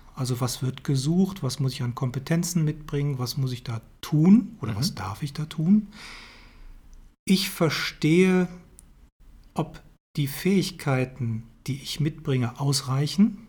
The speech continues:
Speaker 2: Mhm.
Speaker 1: Und ich verstehe, wie gut meine Chancen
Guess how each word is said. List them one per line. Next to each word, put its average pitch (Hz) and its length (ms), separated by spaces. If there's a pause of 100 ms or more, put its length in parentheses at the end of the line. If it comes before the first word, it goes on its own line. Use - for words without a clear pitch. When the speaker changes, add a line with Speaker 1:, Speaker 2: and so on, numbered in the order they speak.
(100)
Speaker 2:
Mhm. 139 400 (260)
Speaker 1:
Und 214 300
ich 175 160
verstehe, 165 800 (1300)
wie 165 160
gut 175 240
meine 143 180
Chancen 135 600